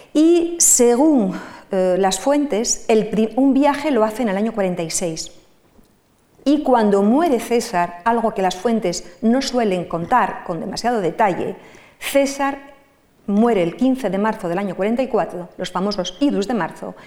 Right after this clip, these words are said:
y Cleopatra está en Roma con su hijo. Cuestión que preocupa a las, a los investigadores.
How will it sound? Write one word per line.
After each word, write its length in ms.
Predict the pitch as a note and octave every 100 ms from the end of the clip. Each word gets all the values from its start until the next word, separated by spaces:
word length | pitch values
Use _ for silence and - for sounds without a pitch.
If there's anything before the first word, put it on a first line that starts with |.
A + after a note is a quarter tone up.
| - - -
y 220 | F4 E4+
Cleopatra 720 | C#4 G3 F#3+ G#3 G#3 A#3+ A#3+
está 440 | G#3+ - A3 A3+ A3+
en 120 | G3
Roma 300 | F#3+ F#3 F#3
con 120 | F#3 F3+
su 160 | F3
hijo. 220 | C#3+ - - _ _ - - - -
Cuestión 440 | A3+ A#3 C4 C#4+
que 80 | C#4+
preocupa 360 | G#3+ G3+ A3 G#3+
a 40 |
las, 340 | G#3 G3+ - G#3+
a 60 |
los 160 | F#3+ G3
investigadores. 840 | F#3 F3+ F#3 F3+ E3+ D#3 F3+